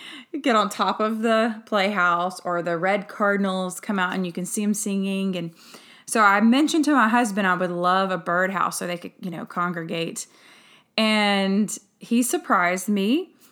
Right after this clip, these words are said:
uh, probably a few days later with this beautiful birdhouse. And he, he got a thing to hang it on. I feel like we might need something sturdier because the birdhouse is kind of big.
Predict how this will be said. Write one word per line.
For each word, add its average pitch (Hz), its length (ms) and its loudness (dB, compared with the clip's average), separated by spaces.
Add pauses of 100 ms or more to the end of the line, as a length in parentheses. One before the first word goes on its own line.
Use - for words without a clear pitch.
(760)
uh, 196 180 0
probably 214 580 -2
a 208 60 -2
few 233 180 0
days 202 220 2
later 196 580 0
with 214 140 0
this 202 220 -2
beautiful 294 500 2
birdhouse. 185 800 0 (720)
And 208 760 2 (240)
he, 247 380 0
he 254 180 2
got 359 320 0
a 226 40 0
thing 285 340 4
to 226 80 2
hang 226 300 2
it 190 80 2
on. 180 240 0
I 180 100 0
feel 269 220 -6
like 247 180 0
we 208 60 2
might 185 220 0
need 185 180 -2
something 180 340 -4
sturdier 165 600 -6
because 180 260 -6
the 185 80 -4
birdhouse 185 520 -2
is - 140 -14
kind 180 240 -8
of 175 140 -14
big. 180 360 -6